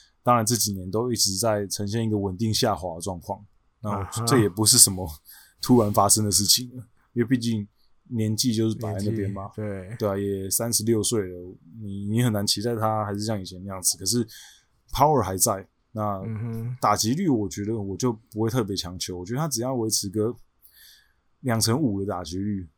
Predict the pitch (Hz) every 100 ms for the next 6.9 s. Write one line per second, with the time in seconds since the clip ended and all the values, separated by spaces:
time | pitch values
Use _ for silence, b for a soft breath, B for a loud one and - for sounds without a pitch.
0 | _ - 101 98 110 107 - - 98 92
1 | 113 110 107 101 98 98 - _ _ -
2 | 110 104 117 110 104 101 104 95 - 104
3 | 110 _ - 110 101 123 110 101 - -
4 | B B B - 110 120 - B B B
5 | B B B 151 156 143 135 131 131 -
6 | 165 156 127 139 - 147 - 117 104